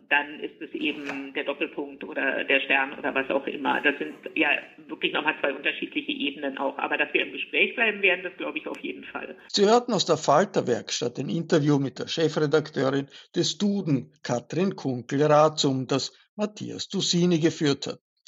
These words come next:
Speaker 2: Ich verabschiede mich von allen, die uns auf U K W hören, im Freirad Tirol und auf Radio Agora in Kärnten.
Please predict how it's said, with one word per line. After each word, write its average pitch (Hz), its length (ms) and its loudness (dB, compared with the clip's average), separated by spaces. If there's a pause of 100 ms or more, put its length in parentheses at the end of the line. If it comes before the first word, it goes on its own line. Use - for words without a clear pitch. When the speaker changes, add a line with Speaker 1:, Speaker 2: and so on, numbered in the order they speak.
(200)
Speaker 2:
Ich 160 160 -4
verabschiede 175 560 4
mich 113 240 -10
von - 240 -8
allen, 135 340 0
die - 140 -10
uns 151 180 -10
auf - 240 -10
U - 60 -16
K 147 240 2
W 151 220 6
hören, 143 340 6 (300)
im 214 160 0
Freirad 123 680 -2
Tirol 117 500 0
und 123 220 -4
auf 190 220 0 (180)
Radio 123 400 -2
Agora - 520 -6
in 147 160 -6
Kärnten. 180 520 0